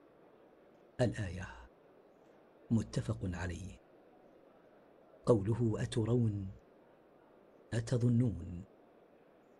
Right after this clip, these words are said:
عن ابن مسعود رضي الله عنه أن قرشيا لما استعصت على النبي صلى الله عليه وسلم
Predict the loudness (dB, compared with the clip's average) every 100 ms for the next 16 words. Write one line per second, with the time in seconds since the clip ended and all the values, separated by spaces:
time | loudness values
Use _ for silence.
0 | -20 -20 -20 -20 -20 -20 -20 -20 -20 -20
1 | -20 -20 -20 -20 -20 -20 -20 -20 -20 -20
2 | -20 -8 -4 0 4 4 4 4 6 6
3 | 6 6 6 6 4 4 2 0 0 0
4 | 0 -4 -12 -20 -20 -20 -20 -20 -20 -20
5 | -20 -6 2 2 2 0 2 2 0 2
6 | 4 4 6 4 2 2 2 2 0 0
7 | 2 4 4 2 2 2 2 4 2 2
8 | 0 0 2 2 2 2 2 2 2 0
9 | 0 -2 -4